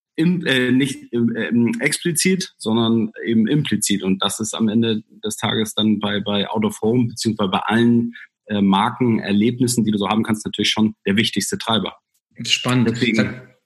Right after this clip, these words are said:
Speaker 2: eine kurze Frage. Wenn du jetzt irgendwie Plakat und digital mal vergleichst, du tanzt ja auf, in Anführungszeichen, vielen Hochzeiten und Welten, was die Medien angeht.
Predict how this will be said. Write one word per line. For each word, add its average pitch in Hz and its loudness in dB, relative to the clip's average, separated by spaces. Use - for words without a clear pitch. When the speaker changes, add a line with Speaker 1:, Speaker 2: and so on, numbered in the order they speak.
Speaker 2:
eine 135 2
kurze 156 -2
Frage. 139 -2
Wenn 123 4
du 131 4
jetzt 131 0
irgendwie 135 0
Plakat 131 0
und 139 0
digital 139 2
mal 131 2
vergleichst, 92 -2
du 120 -4
tanzt 147 -2
ja 123 2
auf, 127 -2
in 143 -4
Anführungszeichen, 127 0
vielen 127 2
Hochzeiten 113 -2
und 101 -4
Welten, 110 2
was 95 -6
die 113 0
Medien 104 2
angeht. 101 -2